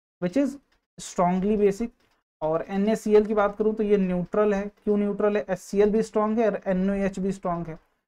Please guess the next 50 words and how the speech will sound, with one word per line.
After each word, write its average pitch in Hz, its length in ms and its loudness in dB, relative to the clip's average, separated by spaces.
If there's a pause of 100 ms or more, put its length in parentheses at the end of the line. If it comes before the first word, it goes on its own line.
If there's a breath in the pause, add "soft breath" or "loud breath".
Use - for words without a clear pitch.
(220)
ये 196 180 4
भी 214 100 4
बोलूँगा 214 380 4
न्यूट्रल 196 440 0
है 202 180 -6
क्योंकि 185 240 -2
दोनों 185 300 -2
स्ट्रॉन्ग 196 380 -4
है 190 60 -4
भैया, 180 260 -4 (640)
न्यूट्रल 185 380 -2
है। 185 120 -4 (520)
और 175 140 2
ये 196 240 2
भी, 190 140 -2
ये 202 260 0
क्या 220 180 2
है, 226 120 4
ये 196 140 2
तो 214 120 2
एसिड 202 440 0
है, 196 100 2
ये 190 120 2
तो 185 120 -2
बेस 180 260 0
है 175 180 -4
ही 214 100 2
नहीं, 196 180 -2 (240)
है 190 60 -4
ना, 220 100 0
ये 180 160 -2
तो 170 120 -10
एसिड 185 360 0
है। 180 100 0 (380 soft breath)
बचा 180 240 2
कौन 208 200 0
सा 214 100 2
ऑप्शन, 202 260 -4
फर्स्ट 156 320 -6
ऑप्शन। 160 360 -8
डायरेक्ट 196 340 2
हमने 208 180 0
फर्स्ट 196 340 -4
को 208 60 4
ही 220 80 6
ब्रेक 190 320 6
करा 214 180 4
और 160 140 -2
फर्स्ट 170 360 -6
ही 220 80 -2